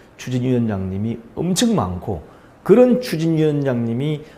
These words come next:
뭐, 이 년, 삼 년 해가지고 추진위원회를 이끌고 오고 추진 만들었기 때문에 그 다음에 조합 설립이 수요로해진 거예요. 어떤 의미에서는 추진위원회를 만드는 것보다 조합 만드는 게 더 쉽습니다.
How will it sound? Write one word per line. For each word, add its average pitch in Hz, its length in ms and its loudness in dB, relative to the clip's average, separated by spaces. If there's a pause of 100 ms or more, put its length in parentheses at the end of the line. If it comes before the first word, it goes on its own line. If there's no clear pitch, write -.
뭐, 98 100 -2
이 120 160 4
년, 170 260 6
삼 147 340 -2
년 170 160 2
해가지고 120 520 -2
추진위원회를 139 920 -2
이끌고 135 640 -2
오고 135 480 2
추진 120 240 -2
만들었기 156 560 4
때문에 117 460 0 (360)
그 110 120 -2
다음에 101 240 0
조합 165 340 0
설립이 101 420 -8
수요로해진 127 540 -10
거예요. - 260 -20 (540)
어떤 147 220 4
의미에서는 180 500 6 (380)
추진위원회를 254 600 6
만드는 147 400 4
것보다 123 300 0
조합 156 260 0
만드는 101 360 -2
게 92 80 -10
더 - 100 -12
쉽습니다. 113 720 -6